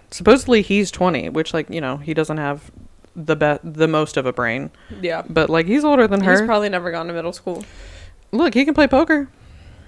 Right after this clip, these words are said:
Speaker 2: You know? Yeah, but that's just knowing people's poker faces.
Speaker 1: Yeah, true.
Speaker 2: I mean, you also know, have to know what the cards mean.
Speaker 1: Yeah.
Speaker 2: Like, you know, Full House, whatever. Blah, I don't know. I don't play poker.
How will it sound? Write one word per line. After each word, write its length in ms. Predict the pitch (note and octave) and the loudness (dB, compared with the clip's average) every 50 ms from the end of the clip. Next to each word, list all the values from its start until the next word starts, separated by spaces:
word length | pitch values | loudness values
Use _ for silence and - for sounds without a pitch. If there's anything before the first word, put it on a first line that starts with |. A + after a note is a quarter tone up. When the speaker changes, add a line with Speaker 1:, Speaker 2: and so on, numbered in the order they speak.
| - - | -14 -10
Speaker 2:
You 80 | A3 G#3 | -8 -6
know? 320 | G3+ G3+ G#3+ A#3+ B3+ B3+ - - - - - - | -6 -6 -6 -6 -8 -12 -16 -20 -20 -20 -14 -4
Yeah, 160 | A3 B3+ C4 | 0 0 0
but 100 | B3+ B3+ | 2 0
that's 260 | - D4+ E4+ - - - | 0 -2 -2 -2 -4 -6
just 280 | G4+ F#4+ - - - - - - _ - | -4 -4 -4 -6 -8 -12 -20 -18 _ -8
knowing 380 | A3+ A#3 A3+ A3 A3 G#3 G#3 | -6 -2 -2 0 0 -2 -4
people's 380 | - - G3+ - E3+ D#3+ - - | -4 -8 -6 -6 -6 -6 -6 -10
poker 340 | _ - - G3+ - F3+ F#3 | _ -10 -8 -8 -6 -8 -8
faces. 480 | - D#3 F3+ - - - G3 - - - | -8 -8 -8 -8 -10 -12 -12 -12 -12 -10
Speaker 1:
Yeah, 340 | F3 D#3 D#3 D3 D3 D3 D3+ | -8 -6 -6 -6 -6 -6 -8
true. 320 | - - D3 C#3+ C#3+ D3 D#3 - _ _ _ _ - | -10 -10 -8 -8 -8 -10 -12 -16 _ _ _ _ -6
Speaker 2:
I 80 | G3+ | -4
mean, 160 | A#3+ A#3+ A#3+ A#3+ | -4 -4 -2 0
you 100 | B3+ B3+ | 2 2
also 260 | C4+ C4 - D4 D4+ | 2 2 0 -2 -2
know, 300 | C#4+ B3 G#3 G3+ F#3+ - | 0 0 0 0 0 0
have 200 | - G3 F#3+ - | -2 -4 -4 -4
to 80 | - G#3 | -4 -4
know 160 | F#3+ E3+ E3+ E3+ | -4 -2 -2 -2
what 100 | E3 - | -2 -4
the 80 | F3 | -6
cards 380 | - - E3 D#3+ E3+ - - - | -4 -4 -2 -2 -4 -4 -8 -10
mean. 300 | G#3+ G#3+ A3 A3 A3 - _ _ _ - | -8 -8 -8 -8 -10 -12 _ _ _ -6
Speaker 1:
Yeah. 280 | F#3+ A#3 E4 G4 D4 - - | -2 0 0 0 -2 -4 -6
Speaker 2:
Like, 240 | F3 F3 F3+ - _ - - _ | -6 -6 -6 -8 _ -20 -16 _
you 100 | F#3+ E3+ | -10 -8
know, 100 | E3 F3+ | -8 -8
Full 280 | F3+ - E3+ E3+ E3 G3 | -8 -6 -4 -4 -2 -2
House, 400 | G3 E3+ E3 E3+ F3 - - - | -4 -4 -4 -4 -6 -8 -8 -6
whatever. 360 | F3+ E3 D#3+ E3 E3+ E3+ E3+ E3+ | -4 -4 -2 -2 -2 -4 -4 -4
Blah, 420 | E3+ F3 F3+ F3+ F3+ F3 F3 - | -2 -2 -2 -2 -4 -4 -6 -6
I 140 | - - F3 F3+ | -4 -2 -2 -2
don't 140 | F3+ D#3 | -2 -4
know. 240 | - D#3 D#3 D#3 - - | -6 -8 -8 -8 -6 -4
I 120 | F3 D#3+ | -4 -4
don't 180 | E3+ F3 D3 - | -4 -4 -6 -6
play 160 | - E3+ - | -6 -8 -6
poker. 400 | - F#3 E3+ - E3+ F#3 G#3 | -6 -8 -8 -6 -6 -8 -8